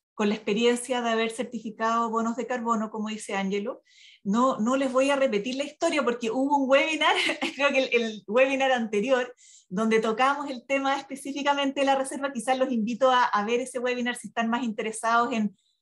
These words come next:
en conocer ese proyecto particular, pero hoy día lo que quisimos invitarlos a, a conversar es, es un poco las soluciones basadas en la naturaleza, pero desde la ciencia. T N C es una O N G que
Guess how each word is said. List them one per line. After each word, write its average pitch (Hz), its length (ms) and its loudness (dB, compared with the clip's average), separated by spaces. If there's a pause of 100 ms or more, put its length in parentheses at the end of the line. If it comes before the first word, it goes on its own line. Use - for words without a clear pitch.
(160)
en 190 100 0
conocer 208 320 0
ese 240 180 -4
proyecto 226 380 -2
particular, 254 640 -4
pero 254 140 2
hoy 277 100 -2
día 277 380 2
lo 233 120 -2
que 214 120 -6
quisimos 247 460 -4
invitarlos 240 680 0
a, 226 260 0 (520)
a 196 160 2
conversar 214 760 2
es, - 320 -6
es 269 240 -6
un 269 140 -8
poco 285 320 0 (720)
las 190 180 0
soluciones 247 400 0
basadas 254 300 0
en 262 60 0
la 262 60 2
naturaleza, 247 500 0
pero 269 200 6
desde 254 220 -2
la 202 120 -4
ciencia. 180 580 -2 (160)
T 240 80 -2
N 254 100 0
C 277 140 -10
es 269 80 -6
una 262 200 -2
O 247 60 0
N 226 140 0
G 262 280 -4
que 247 260 -2